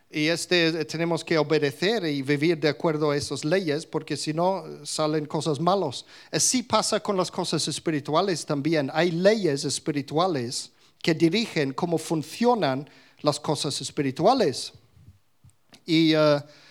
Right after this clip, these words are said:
dice aquí, en Oseas capítulo cuatro, versículo seis, dice, "Por falta de conocimiento, mi pueblo ha sido destruido." No conocer la ley de que hablo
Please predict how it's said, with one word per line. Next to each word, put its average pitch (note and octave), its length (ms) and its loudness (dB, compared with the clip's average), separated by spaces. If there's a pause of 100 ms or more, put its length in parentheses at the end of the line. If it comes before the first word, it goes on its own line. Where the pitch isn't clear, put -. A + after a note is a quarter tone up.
(420)
dice G3 320 4
aquí, E3+ 500 0 (1400)
en F3 160 2
Oseas A3 720 4
capítulo G3 500 0
cuatro, E3+ 640 2 (240)
versículo E3 540 0
seis, E3 500 0
dice, F3+ 300 -2
"Por D#3 220 -2
falta A3+ 480 0
de G3 120 -2
conocimiento, F3+ 1300 -2 (220)
mi D#3 160 -2
pueblo F3+ 720 2
ha E3+ 100 -2
sido D#3 420 -2
destruido." F3+ 1000 -2 (1600)
No F#3+ 280 6
conocer F3+ 840 4 (300)
la C3+ 140 0
ley D3 300 4
de C3 140 0
que C#3 140 0
hablo C3+ 440 0